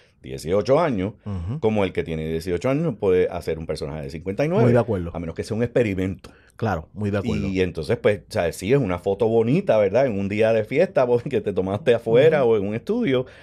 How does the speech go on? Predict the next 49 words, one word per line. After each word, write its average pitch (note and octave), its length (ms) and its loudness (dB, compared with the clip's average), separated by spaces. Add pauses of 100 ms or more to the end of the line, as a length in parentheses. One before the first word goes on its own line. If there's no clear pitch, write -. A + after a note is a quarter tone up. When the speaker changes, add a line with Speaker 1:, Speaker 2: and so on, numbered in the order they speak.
(320)
Speaker 1:
pero G#2 240 4
tampoco F2+ 360 -4
puedes A#2 180 2
retocarla A#2 520 0
que F3+ 120 2
parezca A#2+ 420 0
que A2 120 -8
tienes F2+ 320 -8
quince. - 180 -8
Speaker 2:
Claro, A2+ 380 2
claro, A#2+ 300 4
claro. A#2 280 2
Hay G#2 120 0
que C3+ 100 -2
dar C#3 120 4
una D3+ 160 4
realidad D3+ 360 6
porque C#3+ 460 2
ellos C3 240 0
están D3+ 260 -2
buscando, D3+ 520 -2 (560)
que C3+ 80 2
eso C3 160 2
es C3 60 6
otra A#2+ 200 2
cosa B2+ 240 0
que A#2+ 80 -2
la A2 100 2
gente G#2+ 200 -2
no G2 60 -2
entiende. A2+ 500 -2 (320)
"Ah, F3+ 140 2
no E3 80 4
me D3 100 0
cogieron D#3+ 300 4
el C#3 80 0
casting. G#2 460 -2
Ay, C3 120 0
¿por A#2 180 -2
qué? D3 200 4
Seré". A#2+ 300 -2 (280)
No, A#2 100 0
es F3+ 60 2
que E3+ 240 0 (280)
son C3+ 240 0
bien G#3 160 2
específicos. C#3+ 600 0
O F#2 40 0
sea, C#3 160 4